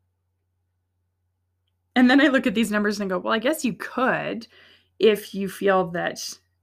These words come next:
numbers have been lied about." But even in that case, um, these numbers that I'm talking about are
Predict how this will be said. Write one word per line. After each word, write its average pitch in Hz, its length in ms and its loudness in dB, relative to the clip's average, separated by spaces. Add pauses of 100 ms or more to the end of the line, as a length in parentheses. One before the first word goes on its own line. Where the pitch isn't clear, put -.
(100)
numbers 180 1040 -2 (760)
have 175 160 -6
been 165 140 -8
lied 220 240 2
about." - 380 -10 (1080)
But 202 140 0
even 381 320 2
in 277 140 2
that 214 340 2
case, - 680 -10 (720)
um, 202 500 -6 (1700)
these 233 420 -2
numbers 285 600 2
that 196 140 0
I'm 180 160 -2
talking - 500 -10
about 196 480 -12 (2750)
are 240 720 0